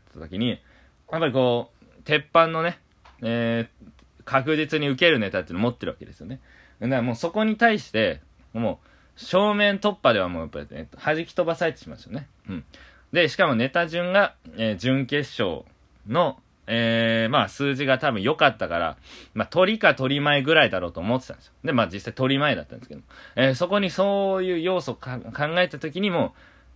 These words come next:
う、ぶちかますしかなかったですよね。うん。ぶちかまし大作戦。どう？まあパッションというんですか？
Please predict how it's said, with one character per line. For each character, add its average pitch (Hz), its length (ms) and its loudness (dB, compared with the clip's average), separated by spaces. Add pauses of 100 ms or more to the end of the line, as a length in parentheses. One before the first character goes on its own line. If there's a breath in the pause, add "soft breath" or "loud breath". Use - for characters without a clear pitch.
(100)
う、 104 40 -6
ぶ 139 120 0
ち - 180 -10
か 190 180 6
ま 208 160 4
す 175 260 -10
し - 220 -12
か 104 140 2
な 110 120 0
か 110 80 0
っ 85 40 -2
た - 60 -20
で 78 80 -16
す 85 40 -16
よ 78 100 -8
ね。 123 200 -6 (240)
う 98 60 -6
ん。 92 260 -2 (500)
ぶ 139 120 -2
ち 175 180 -2
か 180 140 4
ま 175 120 2
し 170 220 -4
大 151 200 2
作 143 200 -4
戦。 - 180 -6 (1400)
ど 131 240 2 (260)
う？ 101 40 -10
ま 107 120 0
あ - 40 -4
パ - 140 6
ッ 202 40 6
シ - 220 -4
ョ 117 60 0
ン 78 140 -10 (680 soft breath)
と 107 80 -2
い 101 40 2
う - 20 0
ん - 40 0
で 82 60 -6
す - 60 -16
か？ 165 200 0